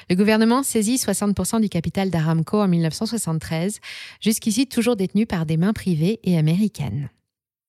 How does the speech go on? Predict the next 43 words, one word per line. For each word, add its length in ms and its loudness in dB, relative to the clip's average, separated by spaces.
Il 120 2
achèvera 380 2
la 120 0
nationalisation 720 0
complète 320 -2
en 40 2
mille 140 4
neuf 100 2
cent 140 -2
quatre-vingts. 480 -2
Aramco 460 2
devient 340 0
cent 220 -2
pour 160 -4
cent 160 0
saoudienne 720 0
et 80 2
s'appellera 640 -2
Saudi 460 0
Aramco 560 0
à 100 -2
partir 340 -2
de 100 2
mille 160 4
neuf 120 2
cent 100 -2
quatre-vingt-huit. 840 -2
Depuis 180 0
la 120 4
disparition 500 0
du 80 4
roi 140 2
Abdelaziz 520 0
Saoud, 480 0
ses 160 -6
fils 240 0
se 100 -4
succèdent 500 -4
à 80 0
la 120 -2
direction 340 0
du 80 2
royaume, 540 0